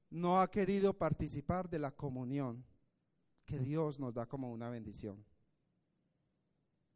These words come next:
Tal vez usted de las personas que llega al servicio, se terminó el servicio y salió corriendo.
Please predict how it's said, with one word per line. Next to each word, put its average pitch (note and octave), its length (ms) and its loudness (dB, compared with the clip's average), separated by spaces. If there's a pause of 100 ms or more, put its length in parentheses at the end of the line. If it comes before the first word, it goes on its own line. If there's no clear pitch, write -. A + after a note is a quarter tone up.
(520)
Tal C#3 160 -4
vez E3+ 580 -2 (460)
usted D#3+ 180 -2
de F3+ 80 2
las F#3 140 4
personas E3 400 0
que E3 120 0
llega D#3+ 240 0
al F#3 60 0
servicio, C4+ 540 0 (540)
se F3+ 140 0
terminó D#3+ 300 2
el D#3 60 4
servicio F#3 360 2
y F3 40 -4
salió C#3+ 240 2
corriendo. A#3+ 520 2